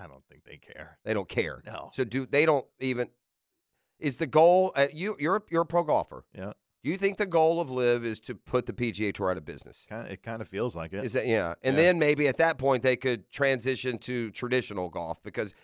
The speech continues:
Speaker 2: are you offended? Not offended. Are, do you, are you bothered by fifty-four hole shotgun start?
Speaker 1: I just,
Speaker 2: Cl-
Speaker 1: uh, there's no
Speaker 2: member guest feel to it.
Speaker 1: Yeah.
Speaker 2: Could you play that and then really
Speaker 1: I, I
Speaker 2: argue
Speaker 1: couldn't,
Speaker 2: that
Speaker 1: I
Speaker 2: you're
Speaker 1: couldn't
Speaker 2: playing?
Speaker 1: imagine, I couldn't imagine that being the only show in town for professional golf.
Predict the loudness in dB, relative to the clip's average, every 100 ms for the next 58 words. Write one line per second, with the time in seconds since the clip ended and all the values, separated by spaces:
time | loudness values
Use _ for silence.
0 | _ 2 2 4 0 2 2 4 2 4
1 | 2 0 -2 -4 -6 -6 -4 -2 0 0
2 | -4 -6 -8 -8 -6 -4 -4 -6 2 6
3 | 6 6 2 0 0 0 -4 -6 -8 -4
4 | 0 0 0 2 0 2 -4 -4 0 4
5 | 4 2 -2 _ _ -20 -20 -18 -12 -2
6 | -2 -2 -6 -8 -8 -8 -10 -2 4 6
7 | 6 4 4 4 4 0 -4 -4 0 0
8 | 0 -6 -6 -8 -14 -20 _ _ _ _
9 | _ _ -10 -10 -10 -8 -4 -4 0 2
10 | 4 8 8 6 0 -2 0 2 4 6
11 | 8 8 8 6 6 6 4 4 6 6
12 | 6 4 2 -2 -4 -4 -4 -8 -10 -4
13 | -2 -2 -4 -2 -2 -2 -4 -8 -8 -10
14 | -10 -10 -10 -8 -6 -8 -8 -10 -10 -10
15 | -14 -14 -12 -12 -10 -14 -16 -16 -18 -20